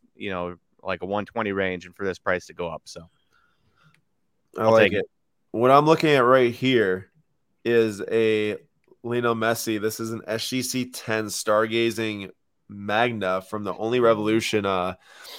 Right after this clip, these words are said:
Speaker 2: soccer set other than the Premier League one that was released recently, but this is number ten out of forty-nine.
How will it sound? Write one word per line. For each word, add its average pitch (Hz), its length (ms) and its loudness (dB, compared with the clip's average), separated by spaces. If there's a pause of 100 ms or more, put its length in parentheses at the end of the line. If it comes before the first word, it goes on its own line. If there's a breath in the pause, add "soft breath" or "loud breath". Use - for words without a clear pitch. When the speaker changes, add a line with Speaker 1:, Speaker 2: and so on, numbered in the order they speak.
Speaker 2:
soccer 151 340 6
set 131 240 6
other 127 220 4
than 120 120 4
the 110 80 -2
Premier 104 300 -6
League 107 120 -2
one 107 180 -4
that 101 160 -6
was - 140 -16
released 107 380 -6
recently, 113 440 -4
but 110 180 0
this 117 160 -4
is 131 80 -4
number 127 200 0
ten 120 300 -4
out 117 140 2
of 107 80 -6
forty-nine. 98 640 -2